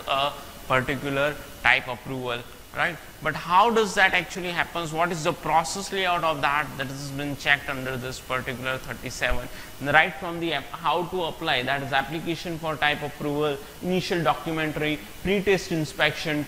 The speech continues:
type of test approval, and the awarding test approval part is been, entire process has been specified under this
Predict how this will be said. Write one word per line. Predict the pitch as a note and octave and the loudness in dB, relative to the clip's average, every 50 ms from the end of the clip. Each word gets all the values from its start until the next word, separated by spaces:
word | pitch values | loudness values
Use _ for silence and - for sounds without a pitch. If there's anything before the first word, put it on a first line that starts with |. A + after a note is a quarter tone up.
| - | 4
type | F3 D#3 D#3 F3 F3 | 6 6 6 6 4
of | F#3+ F#3+ F3 - - | 0 -2 -2 -2 -2
test | F3 E3 D3+ - - | -2 -2 -4 -4 -6
approval, | E3 D3 C#3 - - D3+ D3 D3 D3 D3 D3 D3+ D3+ D3 - - - - - | -6 -6 -6 -4 -4 -2 -2 0 0 2 2 2 0 -2 -4 -10 -12 -2 4
and | - C#3 C#3+ D3 C#3 C3 | 6 6 6 6 4 2
the | C#3+ D3 D3 D3 C#3+ - - - | 2 2 2 0 -2 -6 -4 0
awarding | C#3+ C3+ C3+ C#3 C#3+ C#3+ C#3+ C#3+ D3 C#3+ | 2 2 4 4 4 4 4 2 0 -2
test | C3+ C#3 C#3 C3 - - D3+ | -2 -2 -4 -4 -4 -4 -4
approval | C3 - - C#3+ C#3 C3 C3+ C3+ | -4 -4 -4 -2 -2 0 0 -2
part | B2+ - D#3 D3 D3+ D3 C#3 C3 C#3 C3+ C3 C3+ C#3 C#3+ - - | 2 6 10 12 12 12 10 8 4 -2 -4 -4 -6 -8 -8 -8
is | E3 F3+ G3 F3+ | -6 -4 -4 -4
been, | - - F#3 F3+ F3 | -4 -4 -6 -6 2
entire | - C3+ D#3 E3 F3 - - G#3 G#3 G#3 G3 | 4 6 6 4 4 4 6 6 6 6 4
process | D#3 - E3 F3 E3+ - G3 F#3+ D#3+ | 2 0 -2 -2 -2 -2 -4 -4 -4
has | D#3+ E3 D3 C#3+ | -4 -6 -6 -6
been | D3 D3+ D3 | -6 -6 -6
specified | C#3+ - - - C3+ C3+ - - E3 D#3+ D3 - - C#3+ C#3+ D3 | -8 -6 -4 -2 -2 -2 -2 -2 -4 -4 -2 2 4 4 6 6
under | C#3+ C3+ C3 C3 B2+ C3 C3 | 4 0 0 -2 -2 -4 -2
this | B2 C#3 C#3 C#3 - | -4 -4 -6 -6 -8